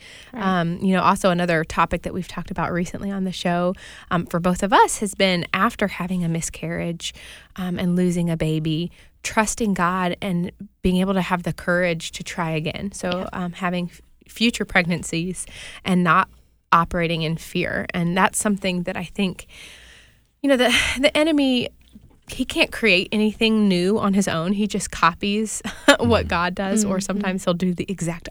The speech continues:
Speaker 2: opposite. So when God is trying to create new life in the heart of a mama, it's such a special, unique thing that only women can, can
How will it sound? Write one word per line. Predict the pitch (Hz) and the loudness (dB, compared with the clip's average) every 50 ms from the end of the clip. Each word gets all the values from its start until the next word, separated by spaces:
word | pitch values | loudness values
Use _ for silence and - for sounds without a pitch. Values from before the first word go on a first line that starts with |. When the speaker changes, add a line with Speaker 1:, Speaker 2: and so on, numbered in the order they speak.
| - | 0
Speaker 2:
opposite. | 160 160 - 185 - - 180 185 185 - - - - - - - - | 0 0 0 -4 -4 -2 -4 -4 -4 -6 -14 -16 -16 -16 -16 -16 -12
So | - - - 208 | -6 -2 -2 0
when | 196 202 196 185 180 | 0 0 -2 -2 0
God | 196 190 202 226 226 | 2 2 2 2 2
is | 214 - - | -2 -4 -4
trying | - - - 202 190 196 180 | -8 -4 -2 0 0 0 -2
to | - 185 | -6 -8
create | - - - 185 175 170 - - | -10 -6 -4 -2 -2 -2 -2 -2
new | 180 175 175 | -2 -2 0
life | 165 160 147 151 160 175 - - - - - - | 0 2 2 2 0 -2 -4 -10 -18 -20 -18 -10
in | - 208 | -4 -4
the | 196 180 | -4 -4
heart | - - 185 180 185 | -2 -2 0 0 0
of | 185 185 | 0 0
a | 175 | -2
mama, | 170 160 147 151 151 156 156 - - | -2 0 -2 -2 -2 -2 -4 -4 -4
it's | 196 - - | -4 0 0
such | 320 302 - | 0 2 0
a | 294 | -2
special, | - - - - 190 - - 220 220 | -2 0 -4 -4 -2 0 0 2 2
unique | 208 190 185 180 190 - - | 2 2 2 0 -2 -2 -2
thing | 196 175 170 | -2 -2 -2
that | 156 151 - | -4 -6 -4
only | 180 180 196 214 226 | -2 -2 0 0 0
women | 214 185 170 170 160 156 175 180 | 0 0 -2 -2 -2 -4 -6 -8
can, | - - 196 185 180 196 196 - - | -4 -2 -2 -2 -2 -2 -6 -8 -14
can | _ - - 202 185 180 190 | _ -2 -2 0 0 0 -4